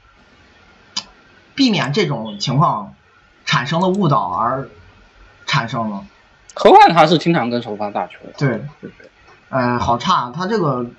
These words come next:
Speaker 1: 在场的时候昂值，就提升完的昂值还是很糟糕。比如说拿进攻端说，他在场的时候球队进攻效率是百回合提升三点二分，但是提升完的那个数据是一百零六点八，在法尔克网站打分是二十八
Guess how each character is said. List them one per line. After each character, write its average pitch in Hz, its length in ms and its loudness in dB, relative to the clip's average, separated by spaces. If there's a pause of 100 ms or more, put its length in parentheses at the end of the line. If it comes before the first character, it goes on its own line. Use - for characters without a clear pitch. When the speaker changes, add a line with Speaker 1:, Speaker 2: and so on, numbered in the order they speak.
(120)
Speaker 1:
在 196 200 -2
场 113 200 -2
的 120 80 -6
时 156 80 -4
候 143 160 0
昂 160 280 0
值， 127 120 -14
就 190 140 -6
提 185 160 0
升 233 160 2
完 156 180 0
的 190 80 -4
昂 165 180 0
值 139 80 -6
还 139 180 -4
是 175 80 -2
很 131 140 0
糟 110 200 -6
糕。 110 260 -4 (360)
比 160 160 0
如 190 80 2
说 247 100 2
拿 175 180 0
进 185 200 -8
攻 175 120 -2
端 170 200 2
说， 135 360 -8 (460)
他 233 180 0
在 233 140 -2
场 143 140 -2
的 143 40 -6
时 160 60 -6
候 165 60 -2
球 147 180 -2
队 180 160 2
进 180 160 0
攻 180 120 2
效 175 180 2
率 131 100 -4
是 135 120 -12
百 127 180 0
回 147 100 -2
合 156 160 -2
提 143 240 -6
升 151 220 2
三 147 180 0
点 147 100 0
二 147 200 0
分， 110 320 -12
但 180 180 0
是 170 380 -2 (460)
提 180 180 0
升 233 200 2
完 156 260 -2
的 185 100 -4
那 165 120 -4
个 147 100 2
数 147 200 -2
据 143 220 0
是 147 260 0
一 165 60 2
百 127 180 0
零 123 140 -4
六 156 180 2
点 101 220 -4
八， 131 220 0
在 151 120 -4
法 147 160 0
尔 156 140 0
克 165 100 -2
网 123 200 -2
站 139 120 0
打 110 180 -2
分 143 180 -2
是 151 60 0
二 135 120 0
十 - 100 -14
八 120 360 -2